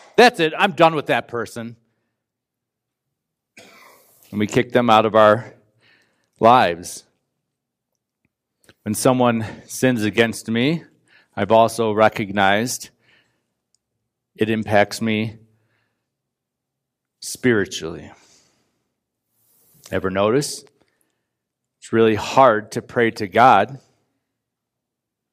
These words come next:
when you are holding a grudge against someone else.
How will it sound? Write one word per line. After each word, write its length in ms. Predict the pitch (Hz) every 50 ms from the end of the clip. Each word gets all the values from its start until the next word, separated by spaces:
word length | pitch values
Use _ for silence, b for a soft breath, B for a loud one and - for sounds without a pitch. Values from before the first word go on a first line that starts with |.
| _ _ _ _ _ _ -
when 180 | 98 101 101
you 500 | 104 107 107 110 113 120 127 120 120 - -
are 140 | - 107 107
holding 400 | 104 - - 113 101 107 107 107
a 60 | 104
grudge 480 | 110 110 - 143 139 107 90 92 92 98
against 380 | 98 92 82 101 92 95 - -
someone 380 | - 92 92 95 95 95 98
else. 500 | 113 117 82 58 - - - - - -